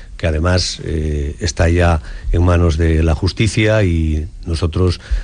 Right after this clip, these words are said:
nos pondremos a disposición del juez o la juez competente para facilitarle toda la información de que disponemos hasta ahora y también para colaborar al máximo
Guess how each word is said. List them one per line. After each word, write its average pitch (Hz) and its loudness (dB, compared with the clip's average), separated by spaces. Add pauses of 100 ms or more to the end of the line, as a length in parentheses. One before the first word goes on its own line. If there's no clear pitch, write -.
nos 82 0
pondremos 95 2
a 87 4
disposición 87 2
del 80 2
juez 87 0
o 85 2
la 82 2
juez 82 0
competente 101 0 (420)
para 82 -2
facilitarle 85 2
toda 85 2
la 85 2
información 82 0
de 82 2
que 82 0
disponemos 82 2
hasta 80 -2
ahora 98 4
y 104 0
también 92 2
para 82 0
colaborar 90 4
al 87 4
máximo 95 2